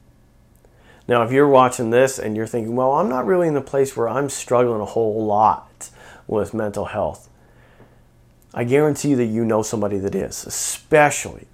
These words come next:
especially in the middle of a pandemic, especially in the middle of Nova Scotia being locked down again. You know people.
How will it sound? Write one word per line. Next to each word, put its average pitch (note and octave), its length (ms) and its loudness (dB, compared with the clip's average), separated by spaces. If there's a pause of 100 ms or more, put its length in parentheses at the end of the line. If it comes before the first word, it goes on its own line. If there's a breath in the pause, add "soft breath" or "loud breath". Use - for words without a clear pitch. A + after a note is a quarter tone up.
especially D#3+ 680 -4
in G#2+ 60 -4
the G2 60 -2
middle G2+ 260 -2
of E2+ 60 -4
a D#2+ 100 -10
pandemic, D#2 600 -10 (1700)
especially A#2 760 0 (320 loud breath)
in G2 100 -6
the G#2 60 -2
middle G2+ 180 0
of F2 80 -2
Nova G2 200 -2
Scotia G2 320 -4
being E2 240 -4
locked E2+ 260 -4
down E2 220 -4
again. C#2+ 240 -12 (680)
You A#2+ 120 -2
know A2 160 -2
people. - 420 -14